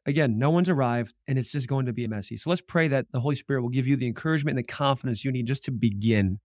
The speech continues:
anew. In the Father, and the Son, and the Holy Spirit. Amen. Holy Spirit, we ask you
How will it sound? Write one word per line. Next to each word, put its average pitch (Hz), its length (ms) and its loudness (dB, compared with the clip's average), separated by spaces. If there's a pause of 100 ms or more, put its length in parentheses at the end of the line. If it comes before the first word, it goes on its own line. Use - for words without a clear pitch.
(200)
anew. 107 480 -2 (380)
In 127 60 -4
the 113 60 -2
Father, 135 280 4
and 131 100 -2
the - 40 -8
Son, 127 140 -4
and 120 80 -2
the 113 60 -2
Holy 117 160 -2
Spirit. 113 340 -6 (720)
Amen. 120 280 2 (320)
Holy 170 260 8
Spirit, 120 400 2
we 156 180 6
ask 135 400 2
you 107 300 -2